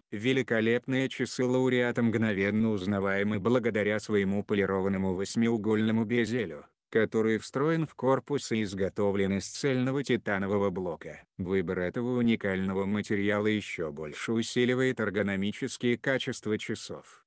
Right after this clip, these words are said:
Материал легкий, устойчивый к царапинам, чрезвычайно твердый и очень хорошо переносится кожей. Безель встроен в корпус, поэтому у часов нет ни ушек,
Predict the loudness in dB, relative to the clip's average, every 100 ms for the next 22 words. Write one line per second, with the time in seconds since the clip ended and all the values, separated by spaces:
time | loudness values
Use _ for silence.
0 | 0 2 2 0 0 2 2 0 -2 -6
1 | -10 -14 -16 _ _ -4 -4 0 0 0
2 | 0 2 0 -2 -6 -4 -2 -4 -6 -12
3 | -14 -16 _ _ -6 0 0 0 -4 0
4 | 0 2 0 0 2 2 2 2 0 -2
5 | -6 -4 -2 -2 -2 -2 -2 0 0 0
6 | 0 -2 -4 -4 -4 -4 -8 -8 -10 -14
7 | _ -6 2 2 4 2 0 -4 -2 2
8 | 2 2 -2 0 2 0 -8 -16 -18 _
9 | _ _ 2 2 2 0 -2 -4 -4 -6
10 | -2 -4 -2 -2 -2 -2 -2 -2 -4 -6
11 | -10 -10 -14